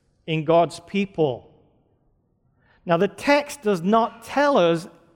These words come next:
what that was, any more than it told us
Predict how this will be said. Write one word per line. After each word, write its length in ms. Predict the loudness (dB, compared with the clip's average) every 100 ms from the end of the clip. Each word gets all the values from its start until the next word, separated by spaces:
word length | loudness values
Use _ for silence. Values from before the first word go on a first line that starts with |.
| _ _ _ _ _ _ _ _ -16
what 520 | -6 2 2 2 -2
that 260 | -4 -4
was, 680 | -4 -2 -2 -6 -18 -20 -20 _ _ _ _ _ _ _ _ _ _ _ _ _ _ _ _ -2
any 240 | 2 4
more 300 | 4 4 4
than 140 | 2
it 160 | -2 -4
told 340 | 0 2 4
us 420 | 2 0 -2 -10